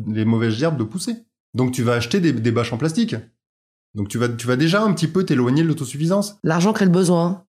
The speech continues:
Speaker 1: Exactement. Si pour préparer ton terrain, t'as un tracteur, franchement, avec un tracteur, euh, c'est, c'est beaucoup plus facile, ça va beaucoup plus vite.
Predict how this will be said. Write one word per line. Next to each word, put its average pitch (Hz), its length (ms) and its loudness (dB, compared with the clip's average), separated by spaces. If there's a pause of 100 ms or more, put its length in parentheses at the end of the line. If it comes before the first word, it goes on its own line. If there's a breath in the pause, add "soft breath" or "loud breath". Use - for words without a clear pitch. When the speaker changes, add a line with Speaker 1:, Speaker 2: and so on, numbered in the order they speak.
Speaker 1:
Exactement. 202 640 -2
Si - 160 -6
pour 185 160 -4
préparer 180 400 0
ton 165 120 -2
terrain, 170 300 0
t'as 139 140 0
un 127 60 0
tracteur, 127 640 -2 (1000)
franchement, 147 420 -2
avec 110 160 0
un 113 60 0
tracteur, 151 480 -2
euh, 101 800 -4
c'est, - 340 -6
c'est 113 160 -2
beaucoup 110 220 -2
plus 104 120 -6
facile, 240 340 0
ça 113 120 -4
va 101 120 -2
beaucoup 117 260 0
plus 202 120 -2
vite. 269 220 0